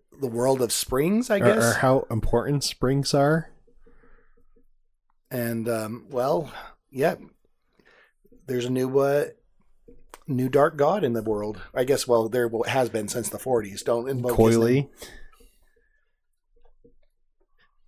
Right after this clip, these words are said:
Speaker 2: He'll be like, "No springs." Then he'll
Speaker 1: Mm-hmm.
Speaker 2: cackle.
Speaker 1: "No springs."
Speaker 2: Then he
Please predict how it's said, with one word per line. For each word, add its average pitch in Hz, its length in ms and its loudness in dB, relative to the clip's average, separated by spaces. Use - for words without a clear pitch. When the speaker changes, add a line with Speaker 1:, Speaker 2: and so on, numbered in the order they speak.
Speaker 2:
He'll 104 140 0
be 110 80 4
like, 107 320 0
"No 113 320 2
springs." 170 840 2
Then 143 160 2
he'll 117 160 2
Speaker 1:
Mm-hmm. - 160 -12
Speaker 2:
cackle. 240 600 10
Speaker 1:
"No 185 40 10
springs." 320 1400 2
Speaker 2:
Then 110 120 0
he 110 100 0